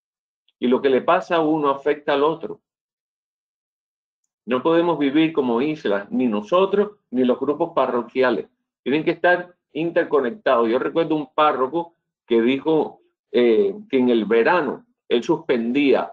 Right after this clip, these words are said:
los grupos para que la comunidad tomara conciencia de que son una comunidad y no grupitos. Y entonces en el verano suspendía los grupos completamente. Y entonces decían, "Pero ¿y ahora qué vamos a hacer?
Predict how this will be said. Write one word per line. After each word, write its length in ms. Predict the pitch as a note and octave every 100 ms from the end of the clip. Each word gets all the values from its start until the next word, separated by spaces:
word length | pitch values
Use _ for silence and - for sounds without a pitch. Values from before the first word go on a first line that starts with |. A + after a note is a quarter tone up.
| -
los 340 | A#2 A#2 A#2 A#2
grupos 440 | F#3 F#3+ D3+ A2
para 220 | B2 A#2
que 100 | -
la 160 | A#2 G#2+
comunidad 580 | A2+ A2 A2 A2+ E3 -
tomara 380 | A#2 C#3+ E3 D#3+
conciencia 1000 | B2+ A2 - F#3 D#3+ B2+ - D3 D#3 - _ -
de 200 | B2+ G2
que 100 | G#2+
son 260 | D#3 E3 -
una 240 | E3+ F3+
comunidad 600 | F3 F3 F#3 F3+ F3 F3+ _ -
y 140 | C#3
no 320 | B2+ A#2+ C3
grupitos. 720 | C3+ C3 B2 G#2+ F2+ E2+ - _ _ _ _ _ _ _ _ _ _ _ _ _ _ _ _
Y 80 | G#2+
entonces 360 | A2 C3 D#3
en 80 | D#3
el 120 | D#3+
verano 360 | D#3+ E3+ E3 F3
suspendía 520 | - - B2 A#2 C#3+
los 160 | D3 -
grupos 300 | C3 C3+ D#3
completamente. 760 | A#2 G#2+ B2 A#2 A#2 A2 G#2
Y 180 | G#2 G#2
entonces 360 | G2+ G#2+ B2 D3+
decían, 340 | - A#2 G#2+
"Pero 120 | F#2+
¿y 80 | F#2+
ahora 240 | F#2 C3 E3+
qué 80 |
vamos 280 | F#3+ G3 D#3+
a 20 | -
hacer? 340 | - F3+